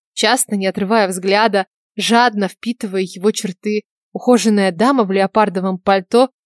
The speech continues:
рассыпает упаковки с печеньем ему прямо под ноги. Воспитание заставляет его тут же опуститься, чтобы помочь, и только в это мгновение я замечаю ее глубокое декольте,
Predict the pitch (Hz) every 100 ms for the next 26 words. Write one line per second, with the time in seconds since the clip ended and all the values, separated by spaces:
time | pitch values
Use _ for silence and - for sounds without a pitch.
0 | _ - 208 - 220 269 262 240 196 190
1 | - 240 - 208 - 196 - 254 247 202
2 | 185 190 196 180 - 226 226 240 240 247
3 | 220 180 175 175 170 - _ _ _ -
4 | 202 - 226 269 226 185 196 - 214 220
5 | 190 208 202 202 233 202 196 190 202 -
6 | 247 254 - - 196 180 196 190 226 262
7 | - _ _ _ 196 - 269 330 - 247
8 | 226 - 233 220 220 208 190 180 180 180
9 | 202 190 196 170 240 262 214 _ _ -
10 | 208 254 214 196 180 233 254 202 180 180
11 | - 196 180 240 262